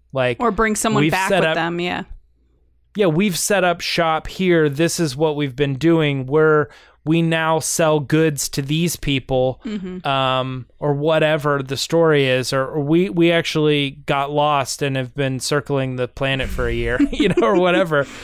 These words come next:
Speaker 1: whatever the story ends up being. I think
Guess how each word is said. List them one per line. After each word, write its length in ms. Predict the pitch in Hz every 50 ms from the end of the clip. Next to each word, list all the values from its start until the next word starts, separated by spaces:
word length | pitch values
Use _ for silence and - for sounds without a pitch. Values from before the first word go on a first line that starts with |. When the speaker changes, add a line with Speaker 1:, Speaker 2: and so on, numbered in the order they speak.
| - - - - -
Speaker 1:
whatever 360 | - 165 202 233 262 277 254
the 140 | 220 175 180
story 340 | - - - 202 196 185 175
ends 140 | 165 160 160
up 120 | 151 147
being. 280 | 131 180 196 185 170 160 - -
I 140 | 156 180 185
think 420 | - - 208 185 165 - -